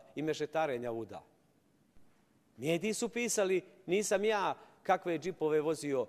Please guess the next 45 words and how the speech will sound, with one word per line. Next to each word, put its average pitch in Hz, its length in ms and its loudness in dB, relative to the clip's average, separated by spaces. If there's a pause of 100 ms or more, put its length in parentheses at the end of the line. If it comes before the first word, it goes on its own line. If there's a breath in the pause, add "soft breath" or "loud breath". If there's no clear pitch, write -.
(140)
kako 170 240 0
se 151 160 -2
bahato 151 420 0
ponašao 131 840 -4 (260 soft breath)
i, 151 120 -2
i 156 160 -2
šta 185 180 0
je 151 80 2
sve 165 160 0
radio." 110 380 -2 (380)
Dok 180 140 2
ga 196 100 2
nije 220 140 0
uhvatila 190 300 -2
hrvatska 185 440 0
policija, 185 540 -2 (240 loud breath)
jer 175 160 6
ovdje 180 260 2
što - 140 -2
je, 151 120 2
ne 160 120 -2
bi 151 100 -8
ga 147 120 0
naravno 147 380 0
oni 143 120 -2
hapsili 135 380 -2
zbog 151 220 -2
nas, 131 320 0 (260 loud breath)
već 147 180 0
je 143 60 -4
tamo 131 240 0
također 139 440 -2
počinio 139 440 -4
određene 131 460 0 (260 loud breath)
finansijske 147 540 0
pronevjere. 113 440 -6 (140)
Kad 170 120 -4
sam 226 140 0
ja 262 180 0
pitao 240 300 -2
gospodina 208 440 0
Viškovića 127 600 -4 (440)
u 170 80 0
prošlom 170 400 2
sazivu 165 420 0